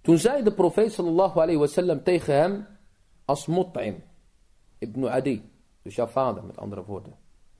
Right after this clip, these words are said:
nog in leven was geweest en hij mij om dit schorm had gevraagd, dan had ik ze aan hem gegeven.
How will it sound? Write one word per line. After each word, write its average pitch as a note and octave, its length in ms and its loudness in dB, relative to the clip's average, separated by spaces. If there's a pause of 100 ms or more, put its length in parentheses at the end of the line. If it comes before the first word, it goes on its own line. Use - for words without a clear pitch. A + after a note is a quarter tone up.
(240)
nog D#3 340 0
in D3 240 -2
leven D3+ 480 0 (520)
was D3+ 400 -4
geweest C3 720 -6 (760)
en C3+ 160 -2
hij D#3+ 320 0
mij B2 380 0 (300)
om C3+ 180 -4
dit C#3 180 -4
schorm D3+ 580 0 (280)
had A#2 220 -6
gevraagd, C3 680 -6 (800)
dan G2 120 -10
had C3+ 200 -2
ik D3 100 -4
ze - 180 -12 (360)
aan A2+ 220 -4
hem C#3 260 -4 (200)
gegeven. - 480 -16